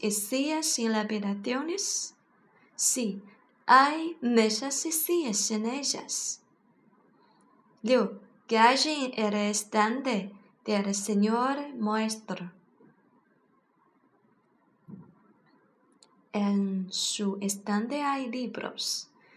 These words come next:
Estante 是书架。Señora maestro 就是教授那先生。七, ¿cómo son los libros de maestro Pepe?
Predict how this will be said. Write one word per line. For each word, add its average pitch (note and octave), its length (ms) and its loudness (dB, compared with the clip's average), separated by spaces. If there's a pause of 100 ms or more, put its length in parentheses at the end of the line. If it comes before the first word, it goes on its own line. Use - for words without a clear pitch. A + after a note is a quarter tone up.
(140)
Estante A3 460 2
是 G#3 140 -4
书 G#3+ 280 0
架。 G#3 360 -2 (1400)
Señora A3+ 520 0
maestro G#3+ 760 -6 (220)
就 - 140 -12
是 F#3 460 -8
教 G#3 200 -4
授 G3 220 -6
那 F#3+ 160 -4
先 G3+ 240 -2
生。 A#3+ 400 0 (500)
七, - 440 -2 (220)
¿cómo D4 400 6
son A#3 320 2
los G#3 240 2
libros B3 560 0
de A3 120 0
maestro A3 680 0
Pepe? G#3 480 -6